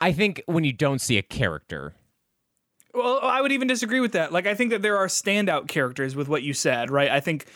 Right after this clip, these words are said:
Speaker 2: uh, Justice Smith looks great. Uh, I think Brenda Song looks excellent. She's, uh, Caitlyn, I think, in the game. Um, she's got, like, the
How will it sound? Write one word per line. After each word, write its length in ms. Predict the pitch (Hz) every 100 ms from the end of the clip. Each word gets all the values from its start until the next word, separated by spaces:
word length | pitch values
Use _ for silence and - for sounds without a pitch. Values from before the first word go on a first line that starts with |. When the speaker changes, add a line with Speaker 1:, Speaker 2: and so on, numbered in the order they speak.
| - - -
Speaker 2:
uh, 180 | 139 139
Justice 360 | 151 165 170
Smith 380 | - 165 160 -
looks 200 | 160 -
great. 420 | - 151 156 - - _ _ _ -
Uh, 260 | 147 143 120
I 80 | 147
think 560 | 156 151 147 - - _ _ _
Brenda 320 | 156 160 160 156
Song 540 | - 143 147 156 170
looks 200 | 156 - -
excellent. 520 | 151 - 165 160 - _ _ -
She's, 500 | - 151 143 135 - 131
uh, 480 | 135 131 123 123 120 -
Caitlyn, 460 | - 160 156 180 175
I 80 | 165
think, 180 | 175
in 60 | 175
the 80 | 165
game. 320 | 170 165 160 - - _ _ -
Um, 380 | 139 131 127 131
she's 120 | -
got, 160 | 139 139
like, 100 | 131
the 360 | 139 131 127